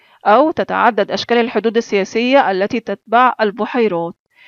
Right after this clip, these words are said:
يعني أنا عندي دلوقتي شكلين، آه، بقسم الحدود السياسية في البحيرية، آه، على أساس شكلين، إما إن الخط يكون ماشي في منتصف البحيرة زي البحيرات العظمى بين كندا والولايات المتحدة.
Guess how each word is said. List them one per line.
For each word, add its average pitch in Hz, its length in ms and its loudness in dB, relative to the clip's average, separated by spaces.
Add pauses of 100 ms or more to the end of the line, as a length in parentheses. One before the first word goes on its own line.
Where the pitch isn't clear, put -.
(380)
يعني 165 240 -16
أنا 220 120 -2
عندي 226 340 -2
دلوقتي 240 420 2
شكلين، 185 640 -2 (760)
آه، 196 280 2
بقسم 190 680 0
الحدود 220 520 -4
السياسية 208 540 0
في 220 340 -2
البحيرية، 226 880 4 (180)
آه، 196 240 0
على 220 260 4
أساس - 280 -8
شكلين، 180 340 -10 (380)
إما 294 360 0
إن 226 240 -2
الخط 240 500 -2
يكون 233 340 -4
ماشي 247 240 -2
في 262 120 -8
منتصف 262 460 -4
البحيرة 294 560 0 (600)
زي 254 480 2
البحيرات 202 720 -2
العظمى 233 480 2
بين 226 240 0
كندا 226 360 2
والولايات 202 360 2
المتحدة. 233 640 -2